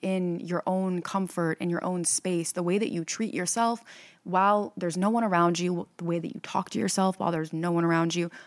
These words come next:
the way that you behave is not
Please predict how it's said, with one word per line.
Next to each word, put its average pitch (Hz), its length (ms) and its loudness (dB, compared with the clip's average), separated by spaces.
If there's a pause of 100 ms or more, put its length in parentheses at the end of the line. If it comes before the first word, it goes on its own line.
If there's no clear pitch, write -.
the 202 100 -2
way 214 300 4
that 240 160 -2
you 196 400 2 (1120)
behave 196 760 4 (380)
is 202 260 6
not 214 460 2